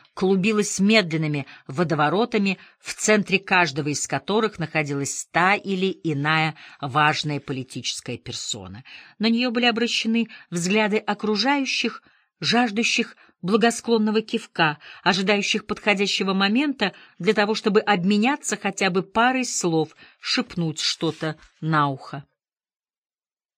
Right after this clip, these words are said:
Больше всего людей собралось вокруг премьер-министра России и президента С Ш А. Каждый из них нуждался в максимальном количестве союзников в преддверии переговоров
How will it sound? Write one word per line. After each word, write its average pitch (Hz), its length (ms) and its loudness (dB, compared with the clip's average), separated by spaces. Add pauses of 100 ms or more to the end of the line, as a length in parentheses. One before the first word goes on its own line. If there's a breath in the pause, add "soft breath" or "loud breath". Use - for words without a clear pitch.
(500)
Больше 247 300 -6
всего 226 260 -4
людей 262 400 -2 (920)
собралось 226 580 0
вокруг 220 340 -2
премьер-министра 214 880 0
России 240 420 -2
и 277 80 -6
президента 196 640 -4
С - 160 -8
Ш - 200 -8
А. - 140 -16 (1200)
Каждый 262 420 0
из 175 120 -4
них 170 180 -4
нуждался 160 600 -4 (340 loud breath)
в 156 180 -4
максимальном 254 680 2
количестве 226 720 -2 (300 loud breath)
союзников 180 1000 -2 (160 soft breath)
в - 220 -16
преддверии 175 600 4
переговоров 156 840 0